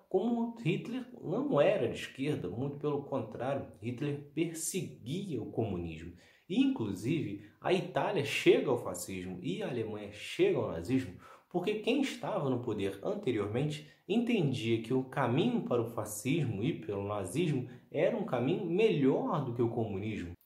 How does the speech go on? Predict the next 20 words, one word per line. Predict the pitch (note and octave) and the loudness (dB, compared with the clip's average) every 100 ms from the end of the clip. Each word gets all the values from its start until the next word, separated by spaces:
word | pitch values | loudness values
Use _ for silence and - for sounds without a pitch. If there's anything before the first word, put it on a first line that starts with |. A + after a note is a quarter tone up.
| - | 0
E | C3 | 2
os | A3+ | 4
demais | F#3 B2+ D3 G#3 | 4 4 4 0
países | - B2 B2 F#3+ B2 | -2 -2 0 -2 -2
da | G#2+ | -2
Europa | E2 G#2+ C#3+ D3+ A2+ - - | -2 0 0 -2 -6 -10 -2
pensavam | A3+ A3 - D#3+ F#3 | 0 0 -2 -2 0
exatamente | E3+ D#3+ D#3+ D#3 E3+ E3 | 0 -2 -2 -2 -2 -2
a | |
mesma | D#3+ E3 E3 | -4 -2 -4
coisa, | - D#3+ F#3+ G2+ F2+ | 0 2 2 2 -4
e | F#2+ | -2
inclusive | C#3 - B2+ A2 E3 - - - _ | -2 -2 -2 0 -2 -2 -10 -20 _
a | D#3 | 2
Inglaterra | A3 G#3 A#2+ - - A#2+ A2+ - | 2 2 2 2 2 2 0 -2
aceita | D#3 D#3 - - F3 - A#3 - | 0 0 -2 2 6 6 4 -2
as | F#2+ | -2
atrocidades | G2+ - D#3 - F2+ B2+ D#3+ A#2+ | -4 -2 -2 -2 0 2 2 -2
do | F#2 G2+ | -6 -6
nazismo | F2 E2 G2 D3+ A2 F2+ F2 - | -6 -6 -2 0 0 -4 -8 -12